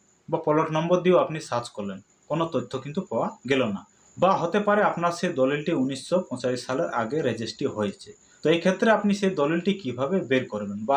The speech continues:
তার কি প্রসেস রয়েছে? তো দেখুন, তো এর জন্য আপনি কি করবেন, সর্বপ্রথম আপনার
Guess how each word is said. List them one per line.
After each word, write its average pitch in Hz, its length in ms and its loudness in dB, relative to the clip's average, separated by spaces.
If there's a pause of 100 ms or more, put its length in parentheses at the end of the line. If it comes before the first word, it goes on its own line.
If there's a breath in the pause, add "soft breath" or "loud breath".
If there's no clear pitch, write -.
তার 165 200 2
কি 135 180 -12
প্রসেস 117 360 -10
রয়েছে? 101 360 -12
তো - 100 -18
দেখুন, 131 240 0 (520 loud breath)
তো 131 80 2 (160)
এর 185 160 6
জন্য 214 200 6
আপনি 214 220 4
কি 196 220 -4
করবেন, 196 300 4
সর্বপ্রথম 165 580 0 (160)
আপনার 160 240 0